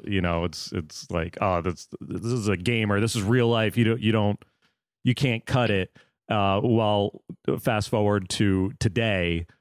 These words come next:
uh, Max Verstappen, who is, uh, th-,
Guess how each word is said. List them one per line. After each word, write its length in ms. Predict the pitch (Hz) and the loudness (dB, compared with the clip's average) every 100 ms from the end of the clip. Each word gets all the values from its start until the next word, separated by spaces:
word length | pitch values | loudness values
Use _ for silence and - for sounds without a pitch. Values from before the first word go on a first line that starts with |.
| _ - | _ -2
uh, 380 | 92 85 85 - | 2 2 2 2
Max 300 | 110 110 - | 0 -2 -2
Verstappen, 720 | 104 - 98 95 - 90 85 | -2 0 0 0 2 0 2
who 200 | 87 87 | 4 4
is, 400 | 87 85 78 80 - | 4 2 -2 -8 -4
uh, 440 | 87 85 82 80 - - | 0 2 0 -2 -6 -6
th-, 440 | - - - | -4 -4 -6